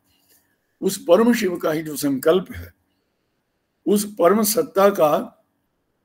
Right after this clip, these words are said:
अगर हम संकल्प कहेंगे तो फिर फंस जाएंगे कि जैसे कोई परम शिव का कुछ एक मन है और ऐसा है, उस प्रकार से ये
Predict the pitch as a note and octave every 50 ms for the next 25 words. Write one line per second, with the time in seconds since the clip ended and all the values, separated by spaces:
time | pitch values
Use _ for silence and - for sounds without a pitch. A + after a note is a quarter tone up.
0 | _ _ _ _ _ - _ - C3 B2+ D3 D#3 E3 D#3+ C#3 D3 D#3 D#3 C#3 -
1 | F3+ F#3 F3 - C3 D#3+ D3+ D3+ D#3+ D#3+ D#3 - D#3+ - D#3 D#3 - C#3+ D3+ C#3+
2 | D3 D#3 D3+ C#3+ C#3 C#3 C3+ B2+ D3 C3+ B2+ B2+ B2 B2+ C#3+ B2+ B2 - C3 C3
3 | B2+ - - _ _ _ _ _ - C#3 D3 D#3 D3+ C3+ - C#3+ C#3 B2+ - C#3+
4 | C3 A2 - C#3 B2+ - C3+ B2+ - C3 B2 A#2 B2+ C#3 C#3+ C#3 A#2+ B2 B2 B2+
5 | B2 - _ _ _ _ _ _ _ - C3 C3 - - - C3 C3 B2+ - D#3+
6 | C#3+ A2 - A#3+ D4+ - _ _ _ _ _ _ _ _ _ _ - E3+ D#3+ E3+
7 | G3 D#3+ D#3+ - E3 D#3 D#3 C#3+ - - E3 D3 C#3+ D3 C3+ B2 B2+